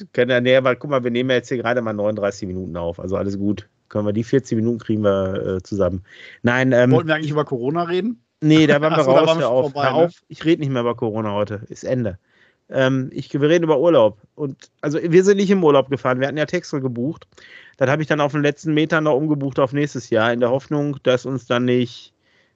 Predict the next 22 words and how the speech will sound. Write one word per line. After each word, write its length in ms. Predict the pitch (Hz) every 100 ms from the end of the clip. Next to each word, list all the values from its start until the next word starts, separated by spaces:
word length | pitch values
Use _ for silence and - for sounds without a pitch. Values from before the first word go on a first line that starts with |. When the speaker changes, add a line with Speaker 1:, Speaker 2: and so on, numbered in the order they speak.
| -
Speaker 1:
weiß 180 | 123
ich 60 | 147
nicht, 360 | 151 147 - -
was 220 | 170 117
wird 160 | 131 127
dann 160 | 135
kommen? 220 | 127 147 156
Speaker 2:
Zwölfte 200 | 160 139
Welle? 280 | 151 233 302 _ _ _ _ _ _ _ -
Speaker 1:
Deltacron, 840 | 135 175 185 170 - 165 175 190
keine 260 | - 143 139
Ahnung, 300 | 123 123 117
ich 120 | 135
weiß 220 | 139 151
es 80 | 113
nicht. 260 | 95 - _ -
Ähm, 340 | 131 135 139 123 _ _ _ -
nee, 220 | 123 120 - -
Delta 260 | 123 123 123
hatten 160 | 123
wir 80 | 117
schon. 260 | 104 107